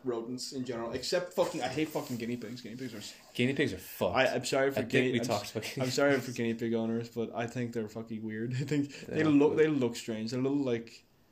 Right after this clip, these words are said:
Speaker 2: Rats.
Speaker 1: they
Speaker 2: Wait, no.
Speaker 1: <laughs>
Speaker 2: They're
Speaker 1: yeah,
Speaker 2: like,
Speaker 1: they're little rats.
Speaker 2: they're like the hairless rats. They're like the
Speaker 1: No.
Speaker 2: hairless cats. You know,
Speaker 1: No, no, no,
Speaker 2: hairless
Speaker 1: but
Speaker 2: cats.
Speaker 1: yeah, they're weird as well. But,
Speaker 2: Yeah, I
Speaker 1: like,
Speaker 2: like them.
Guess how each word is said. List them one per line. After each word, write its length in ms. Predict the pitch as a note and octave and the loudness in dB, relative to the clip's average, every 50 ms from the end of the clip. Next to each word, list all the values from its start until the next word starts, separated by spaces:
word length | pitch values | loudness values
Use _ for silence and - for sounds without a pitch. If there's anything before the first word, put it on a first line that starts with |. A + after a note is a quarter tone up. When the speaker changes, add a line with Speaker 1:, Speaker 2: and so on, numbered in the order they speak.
| _ _ | _ _
Speaker 2:
Rats. 340 | G#2 F2+ E2+ F2 - - - | -6 -6 -6 -6 -10 -6 -2
Speaker 1:
they 160 | D3 C#3+ C#3+ | 0 0 0
Speaker 2:
Wait, 320 | - - C#3+ C3+ A#2 G#2 A2 | 4 6 8 8 8 8 4
no. 220 | G#2+ F#2+ F2+ F#2 | 0 0 0 2
Speaker 1:
<laughs> 20 | - | 6
Speaker 2:
They're 180 | - G3 F#3 | 10 10 10
Speaker 1:
yeah, 120 | E3+ E3+ F3+ | 10 10 8
Speaker 2:
like, 100 | E3 D#3 | 6 8
Speaker 1:
they're 100 | G3+ E3+ | 8 8
little 160 | E3 E3 D#3+ | 8 6 4
rats. 340 | - - A3 - - - - | 2 2 2 2 0 4 6
Speaker 2:
they're 80 | D#3 D#3 | 8 10
like 160 | F#3+ G#3+ - | 10 10 10
the 120 | - F3 D#3 | 8 8 8
hairless 460 | C#3+ D3+ C#3+ C#3 C3 B2 A2+ - - | 8 8 8 8 8 6 4 2 2
rats. 320 | A2+ G#2+ G2 F#2 F2+ - | 2 2 2 2 0 0
They're 100 | - C#3 | 2 4
like 140 | C#3+ C#3+ C#3+ | 4 4 4
the 60 | C#3+ C#3 | 4 4
Speaker 1:
No. 40 | |
Speaker 2:
hairless 280 | C#3 C3 B2+ A#2+ A#2 - | 6 6 6 6 4 2
cats. 580 | - - - - G2+ F#2 F#2 - - - - - | -2 -6 -8 -6 -6 -6 -6 -8 -10 -10 -4 -2
You 120 | B2 B2 | 0 0
know, 80 | C#3 C#3+ | 2 4
Speaker 1:
No, 60 | G#3 | 2
no, 60 | F#3+ | 4
no, 100 | G3 G3+ | 4 4
Speaker 2:
hairless 260 | G3+ - F#3 - - F3 | 4 4 2 0 0 -2
Speaker 1:
but 80 | - | -4
Speaker 2:
cats. 320 | C#3 B2+ B2+ B2+ E3+ D#3+ D3+ | -2 -4 -4 -4 -4 2 4
Speaker 1:
yeah, 120 | D#3 C#3 | 4 4
they're 120 | C#3 D3 C#3+ | 4 2 2
weird 240 | B2+ B2+ B2+ B2 B2+ | 2 2 0 0 0
as 140 | A#2+ A#2 | -2 -2
well. 160 | B2+ B2 A#2+ A#2 | -2 -2 -2 0
But, 160 | A#2+ C3 C#3+ | -2 -2 0
Speaker 2:
Yeah, 80 | C#3+ | 0
I 40 | C#3+ C3+ | 0 0
Speaker 1:
like, 100 | C3 A#2+ | 0 -2
Speaker 2:
like 200 | A2 A2 - - | -6 -8 -8 -10
them. 160 | G#2+ G#2 - | -10 -10 -10